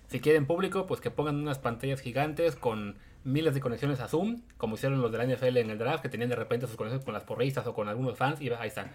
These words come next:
Que estén veinte fans a la vez gritando fuerte desde el, desde el chat de Zoom, eh, celebrando los goles de su equipo, y ya. Pero bueno, de momento creo que no tiene mucho caso, este, plantearse que es que el público hace falta, ¿no? Sí hace falta, evidentemente, en-, o sea, es, es una parte in-,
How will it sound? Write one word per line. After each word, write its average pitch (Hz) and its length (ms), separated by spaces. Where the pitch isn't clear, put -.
Que - 80
estén 160 380
veinte 160 360
fans 156 240
a 151 40
la 127 120
vez 143 180
gritando 135 480
fuerte 131 540
desde 104 420
el, 110 220
desde 127 160
el 110 80
chat 123 160
de 120 100
Zoom, 135 300
eh, 139 40
celebrando 117 360
los 113 80
goles 117 160
de 107 40
su 104 60
equipo, 113 340
y 117 140
ya. - 240
Pero 101 200
bueno, 101 180
de 98 80
momento 123 360
creo 117 140
que 104 260
no 120 120
tiene 120 200
mucho 113 200
caso, 110 420
este, 101 580
plantearse 123 520
que 151 100
es 175 100
que - 80
el 127 60
público 143 220
hace 131 120
falta, 139 260
¿no? - 80
Sí - 140
hace 220 100
falta, 180 420
evidentemente, 107 680
en-, 123 260
o - 60
sea, - 160
es, - 100
es 127 120
una 135 160
parte 127 260
in-, 113 260